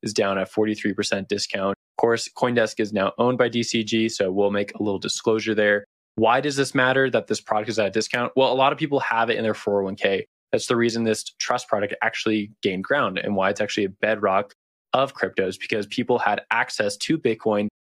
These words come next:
in their traditional brokerage account for the first time ever. So it's sort of like a very, uh,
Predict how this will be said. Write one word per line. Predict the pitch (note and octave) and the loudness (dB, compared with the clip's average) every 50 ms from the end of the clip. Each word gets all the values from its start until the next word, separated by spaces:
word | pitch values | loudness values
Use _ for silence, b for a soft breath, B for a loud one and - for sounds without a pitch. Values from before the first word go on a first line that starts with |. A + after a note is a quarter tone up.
| _ _ _ - | _ _ _ 0
in | B2 B2 | 2 2
their | B2 B2 | 2 0
traditional | - - A2+ A2 A2 G#2+ - G#2+ G#2 | 0 0 0 0 0 0 0 -2 0
brokerage | G2+ G#2 G#2 G2 F#2+ G#2+ G2+ - | 0 0 0 0 0 -2 -6 -6
account | - - G2+ G2 F#2 F#2+ - _ _ _ _ _ - | -6 -4 -4 -2 -2 -4 -6 _ _ _ _ _ -4
for | A#2+ A2 | -4 -2
the | - | 0
first | - G2+ G2 - - | 0 -2 -2 -2 -2
time | - G2+ G2 F2+ F2 | -2 -2 0 0 -2
ever. | F#2+ F#2+ F#2+ F#2+ G2 G2+ | -2 -2 0 -2 -2 -2
So | - - A2 | -2 -2 -2
it's | A2+ G#2+ | -2 -2
sort | - D3 D3+ D#3 | 0 0 2 2
of | D#3+ D3+ B2+ | 2 2 2
like | B2+ A#2+ - - - - | 0 -2 -2 -4 -4 -2
a | A2+ A2 G#2+ G#2+ G#2+ G#2+ G#2 | 0 2 2 2 2 0 0
very, | G#2 - - G#2+ G#2+ G#2+ G#2+ G#2+ G#2+ G#2+ G#2+ G#2 | -2 -2 0 0 2 2 2 2 2 2 2 2
uh, | G2 F#2+ F#2+ F#2+ | 2 2 0 0